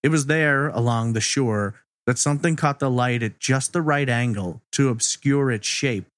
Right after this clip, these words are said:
while simultaneously drawing attention to itself. Moving forward, the family were eager to uncover the mystery as they marched steadily towards the whitish silhouette outlined in the glow of sunrise.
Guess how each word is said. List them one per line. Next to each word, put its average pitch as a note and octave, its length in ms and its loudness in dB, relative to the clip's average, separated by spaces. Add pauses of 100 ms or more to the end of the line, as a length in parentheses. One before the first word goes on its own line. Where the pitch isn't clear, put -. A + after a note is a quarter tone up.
(160)
while A2+ 220 0
simultaneously A2+ 1040 0
drawing G#2+ 440 -2
attention G2+ 560 -4
to G2+ 180 -4
itself. G2 560 -4 (560)
Moving E3+ 380 2
forward, A#2+ 560 0 (120)
the C#3 120 2
family E3+ 400 2
were E3 200 2
eager B2+ 380 2
to B2+ 220 0
uncover B2 400 0
the A2+ 80 0
mystery A#2 540 0
as A2+ 120 -2
they B2+ 100 0
marched C3+ 420 0
steadily D#3 380 2
towards C#3 420 0
the A#2 80 0
whitish A#2 500 0
silhouette A2 580 0 (380)
outlined A2+ 600 2
in A2+ 140 2
the A2 80 0
glow A2 400 0
of F#2+ 140 -6
sunrise. G2 880 -4